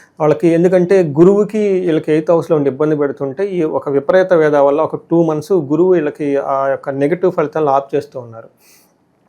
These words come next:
అలానే శు-, శని కూడాను తొమ్మిదో ఇంట్లో ఉండి, శని ఇచ్చే ప్రాబ్లమ్స్ ఏమైనా ఉంటే కనుక, శని వక్రగతి ఉండటంతో అయితేనేమి, వేరే కారణాల వల్ల అయితే శని యొక్క ప్రభావం కూడా వీళ్ళ మీద పడటం లేదు. అయితే ఈ లోపు పెద్ద గ్రహాల యొక్క నెగటివ్ ప్రభావం వీళ్ళ మీద పడటం లేదు,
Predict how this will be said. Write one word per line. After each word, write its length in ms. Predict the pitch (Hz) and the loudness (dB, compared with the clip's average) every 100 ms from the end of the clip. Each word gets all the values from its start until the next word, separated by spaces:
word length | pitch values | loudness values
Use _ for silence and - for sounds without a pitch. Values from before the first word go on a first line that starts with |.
| _ _ | _ _
అలానే 300 | 165 165 170 | 2 4 4
శు-, 380 | 185 175 175 160 | 2 0 0 0
శని 240 | 175 175 196 | 0 2 2
కూడాను 340 | 185 170 180 | 2 0 0
తొమ్మిదో 380 | 175 156 160 160 | -2 -2 0 0
ఇంట్లో 240 | 147 139 | 0 -4
ఉండి, 280 | 139 139 208 - _ _ _ _ | -6 -6 -8 -10 _ _ _ _
శని 240 | - 202 220 | 0 4 6
ఇచ్చే 240 | 214 208 | 4 2
ప్రాబ్లమ్స్ 500 | 185 165 151 151 131 | 2 2 2 0 -2
ఏమైనా 260 | 143 143 139 | -2 -2 -2
ఉంటే 240 | 139 139 | -6 -6
కనుక, 260 | 143 143 180 | -4 -4 -4
శని 280 | 180 156 160 | -4 -2 0
వక్రగతి 480 | 143 170 160 151 | -2 -2 -2 -2
ఉండటంతో 440 | 147 139 135 135 127 | -2 -4 -4 -6 -10
అయితేనేమి, 400 | 131 135 139 147 | -8 -6 -6 -4
వేరే 260 | 139 147 | -2 -2
కారణాల 340 | 139 135 135 131 | -2 -4 -6 -4
వల్ల 140 | 131 | -4
అయితే 220 | 143 180 | -4 -8
శని 220 | 180 156 170 | -4 0 0
యొక్క 180 | 165 | 0
ప్రభావం 500 | 180 147 143 147 139 | -2 -4 -2 0 -2
కూడా 180 | 139 156 | -4 -4
వీళ్ళ 140 | 170 139 | -4 -4
మీద 120 | 143 | -6
పడటం 480 | 143 131 131 151 117 | -4 -6 -4 -6 -8
లేదు. 200 | 117 127 _ _ _ _ | -12 -16 _ _ _ _
అయితే 340 | 180 180 208 | 0 4 2
ఈ 400 | - 208 208 220 | 2 -2 0 2
లోపు 360 | 220 170 185 175 | 4 4 4 2
పెద్ద 280 | 143 156 160 | -2 0 2
గ్రహాల 460 | 175 170 143 160 | 2 2 2 2
యొక్క 180 | 160 - | 2 0
నెగటివ్ 440 | 151 139 156 156 175 | -2 0 0 -2 -2
ప్రభావం 300 | 151 147 147 | -2 0 -2
వీళ్ళ 140 | 139 | -4
మీద 140 | 135 139 | -2 -2
పడటం 460 | 135 127 131 135 | 0 -2 -2 -6
లేదు, 360 | 123 120 151 196 | -8 -6 -4 -6